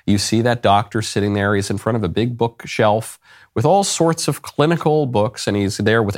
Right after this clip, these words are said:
absolutely no affect, just total clinical demeanor. And he says, "Yeah, I'll start talking about cross-sex hormones at, at about ten. We'll move on, just start chopping people up, you know, fourteen, fifteen, sixteen. Yeah.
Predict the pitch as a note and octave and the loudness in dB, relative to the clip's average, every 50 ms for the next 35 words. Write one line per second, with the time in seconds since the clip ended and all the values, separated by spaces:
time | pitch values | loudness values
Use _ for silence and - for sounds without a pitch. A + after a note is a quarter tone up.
0 | - G2 G2+ A2 B2+ - - B2+ B2+ - G#2 G2+ F#2+ F#2+ F#2+ G2 A2+ - D2+ G#2 | 0 0 0 0 0 0 -2 -2 -2 0 -2 -2 0 0 2 2 2 2 2 2
1 | G2 F2+ - - F#2+ F#2+ F#2+ - - - - - _ _ - G2 - - - _ | 2 2 2 0 -2 -2 -2 -6 -16 -20 -20 -20 _ _ -4 -4 -4 -4 -10 _
2 | - - - - G#2 G#2+ A2 A2 A2+ B2 B2+ B2+ - - _ _ _ - - - | -14 -12 -4 0 0 0 2 2 0 0 0 -2 -6 -14 _ _ _ -12 -10 -4
3 | - A2+ A2 A2 A2+ A2+ A2+ - B2+ A#2+ A#2+ A#2 A#2+ C3 B2 - _ _ _ _ | -2 0 0 2 0 -2 0 0 0 2 2 0 -2 -4 -6 -12 _ _ _ _
4 | _ _ _ _ _ _ - G#2+ A#2 A#2+ A#2+ A#2+ A2+ F#2+ E2 C2 - F2+ - - | _ _ _ _ _ _ -6 -2 0 2 2 2 0 0 -2 -6 -8 -12 -16 -20
5 | _ _ _ _ _ _ _ _ _ _ _ _ _ - - G2+ A2+ A#2 A#2 - | _ _ _ _ _ _ _ _ _ _ _ _ _ -12 -6 -4 -4 -4 -2 -2
6 | A#2+ A#2 C#3 E3+ D3+ D#3+ F3+ - A3 G3+ F3+ - D3+ B2 A#2 - A2+ G#2 F#2+ F2+ | -2 0 0 0 0 0 0 0 -2 -2 0 2 0 0 2 0 -2 -2 -2 -2
7 | - G#2 F#2+ F2+ - - F2 - - F#2+ F2 F2 F2 E2+ F#2+ G2+ - - - _ | -2 -2 -2 -2 -4 -6 -6 -4 -4 -4 -2 -2 -2 -4 -6 -6 -8 -12 -12 _
8 | _ _ _ _ _ - A2+ G#2 G2+ F#2+ F2 - - - G2+ F#2 F2+ F2+ F2 F2 | _ _ _ _ _ -4 0 0 0 0 -2 -4 -10 -4 -2 0 0 0 0 0
9 | F2 F2 F2 - - _ _ _ _ _ _ _ _ _ _ _ _ _ - - | -2 -4 -4 -8 -12 _ _ _ _ _ _ _ _ _ _ _ _ _ -10 -6
10 | A2 A2 A2 G#2+ G#2 G#2 F#2+ F2+ F#2+ F2+ F2+ F2+ F2+ F2 F2+ F2+ F2+ G2 G#2 - | -2 0 0 2 0 0 0 0 0 0 0 0 0 -2 -2 -2 -4 -4 -6 -8
11 | - - - - - F2 - - G2 F2 F2 - - - - F#2 F2+ - F2 F2+ | -12 -14 -6 -4 -4 -4 -2 0 -2 -2 -2 -4 -8 -8 -8 -6 -4 -2 -2 0
12 | F#2 F2+ F2 - - F#2+ F2 D#2+ E2 E2 - - E2+ - - E2 E2+ - E2+ - | 0 0 -2 -2 -4 -4 -2 -2 -4 -6 -4 -6 -6 -4 -4 -6 -6 -6 -8 -6
13 | - E2 C#2 - - F2+ - - - F2 F2 F2+ A#2 F3 A3 A#3 E3 A2+ D#2 A1+ | -6 -8 -8 -8 -10 -12 -10 -6 -6 -4 -4 -2 -2 0 0 2 2 2 0 -2
14 | A1 | -6